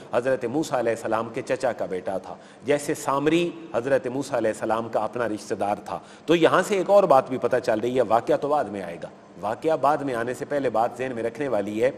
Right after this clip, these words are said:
सूरत मक्की है, हजूर को एक तसल्ली दी जा रही है कि महबूब यहाँ तो चचा और चचा के बेटे और रिश्तेदार भी मुखालिफ हैं।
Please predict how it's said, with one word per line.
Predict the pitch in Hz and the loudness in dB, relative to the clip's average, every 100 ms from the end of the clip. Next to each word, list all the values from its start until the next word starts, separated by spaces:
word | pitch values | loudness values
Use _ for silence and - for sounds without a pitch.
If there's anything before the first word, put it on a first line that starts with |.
| - - | -8 -16
सूरत | - 156 208 160 | -4 0 0 -2
मक्की | 135 151 139 | -6 -2 -2
है, | 104 - - - - - - | -4 -8 -20 -20 -20 -20 -10
हजूर | - 117 139 165 | -4 0 2 2
को | - 135 147 | 2 2 2
एक | 135 123 | -2 -4
तसल्ली | 135 - 139 165 | -4 -2 -2 -2
दी | 127 113 | -4 0
जा | 117 | 0
रही | 107 107 117 | 0 0 0
है | 127 - - | 0 -2 -4
कि | 131 | 0
महबूब | 135 131 165 165 | 4 4 4 6
यहाँ | 151 147 | 4 4
तो | 160 160 - - - | -2 -4 -8 -6 0
चचा | 147 165 160 | 2 4 4
और | 151 147 | 4 2
चचा | 151 143 156 | 2 0 0
के | 147 147 | 0 -2
बेटे | 127 131 151 | 0 0 4
और | 147 123 | 4 4
रिश्तेदार | 131 139 131 160 | 0 -2 0 2
भी | 160 | 0
मुखालिफ | 147 139 131 | 0 0 -2
हैं। | 113 | -4